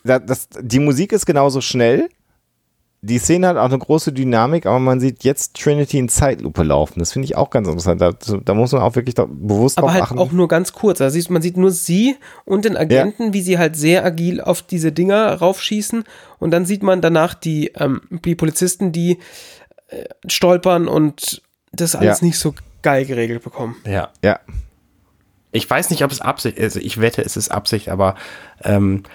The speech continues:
Speaker 3: ich finde es interessant, gerade in der ersten Einstellung, wo man Trinity von vorne sieht, wie sie über diese Dächer rennt,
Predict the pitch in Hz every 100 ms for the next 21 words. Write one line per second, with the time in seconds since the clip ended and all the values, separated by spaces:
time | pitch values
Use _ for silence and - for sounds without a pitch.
0 | - - 110 - 165 143 131 139 - 135
1 | 135 135 151 120 110 160 151 - 127 156
2 | 143 139 139 - 120 120 135 127 123 135
3 | 160 151 135 - 120 - 123 143 175 131
4 | 151 - 123 123 127 123 117 113 123 -
5 | 160 - 143 208